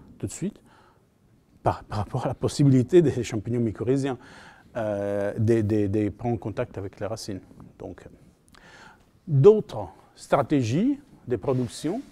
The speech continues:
ok. Et là, mimant la, la nature. Et là, on revient sur le concept de conservation, de, de le,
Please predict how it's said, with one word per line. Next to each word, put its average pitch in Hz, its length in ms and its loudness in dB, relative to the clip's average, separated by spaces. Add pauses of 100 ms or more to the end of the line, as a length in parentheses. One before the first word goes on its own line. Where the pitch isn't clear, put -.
(160)
ok. 131 220 -8 (1800)
Et 151 60 6
là, 139 160 6 (100)
mimant 180 420 4
la, 156 300 -2
la 123 140 0
nature. 151 380 -2
Et 127 60 -4
là, 143 120 2
on 135 180 -2
revient 120 380 -4
sur 139 300 -12
le 107 100 -10
concept 110 320 -8
de 101 160 -4
conservation, 107 920 -8
de, 95 380 -4
de 101 60 -8
le, 98 260 -8